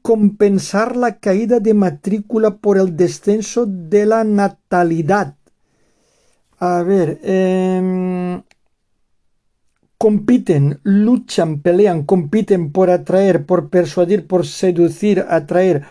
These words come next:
foráneos extranjeros y compensar esa caída, esa disminución, ese descenso de matrícula por el descenso de la natalidad o el descenso de los nacimientos.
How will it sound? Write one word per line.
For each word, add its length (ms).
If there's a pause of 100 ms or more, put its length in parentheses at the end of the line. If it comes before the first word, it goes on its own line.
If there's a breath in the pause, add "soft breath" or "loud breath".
(160 loud breath)
foráneos 920
extranjeros 1300 (280 soft breath)
y 140
compensar 520
esa 220
caída, 420
esa 520
disminución, 800
ese 240
descenso 960
de 120
matrícula 720 (420 loud breath)
por 200
el 160
descenso 720
de 160
la 120
natalidad 640
o 80
el 100
descenso 600
de 140
los 220
nacimientos. 1300